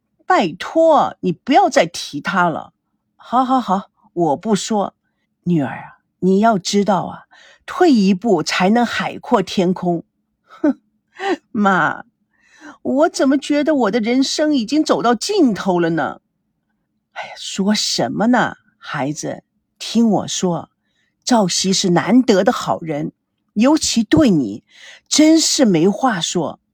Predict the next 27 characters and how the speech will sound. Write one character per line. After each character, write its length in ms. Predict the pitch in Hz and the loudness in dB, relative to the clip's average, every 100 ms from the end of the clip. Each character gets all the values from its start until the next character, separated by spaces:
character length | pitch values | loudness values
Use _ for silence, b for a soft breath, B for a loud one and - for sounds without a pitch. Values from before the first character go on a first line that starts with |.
| _ _ _ _ _ _ | _ _ _ _ _ _
”“那 200 | - 147 | -6 -4
儿， 220 | - - _ _ _ _ _ _ _ _ _ _ _ | -6 -16 _ _ _ _ _ _ _ _ _ _ _
妈 300 | 240 226 226 | -2 0 -2
一 320 | 214 240 226 | -4 -2 0
生 480 | 175 - 277 277 269 | 0 -2 2 2 2
不 180 | 180 160 | 0 -2
幸 380 | - 208 165 | -2 0 0
福， 380 | 143 - - - _ _ _ _ | 0 -10 -18 -18 _ _ _ _
就 200 | - 311 | 2 2
是 160 | 220 254 | 4 4
因 120 | 269 | 4
为 100 | 269 | 4
老 280 | 214 170 160 | 2 0 -2
人 220 | 151 170 | 0 0
呐， 160 | 190 | 0
容 320 | 165 180 214 277 | 2 4 4 2
不 120 | 277 | 0
下 300 | - 254 170 | 2 0 -2
我。 320 | - - - _ _ _ _ _ | -6 -10 -16 _ _ _ _ _
赵 220 | 254 214 | 2 2
家 220 | 185 185 | 2 0
人 200 | 185 170 | 0 -2
全 360 | - - 196 247 | -4 -2 2 2
家 180 | 285 285 | 2 2
都 100 | 285 | 2
宠 440 | - - 160 254 | 0 0 2 2
你、 240 | 208 - | 2 -4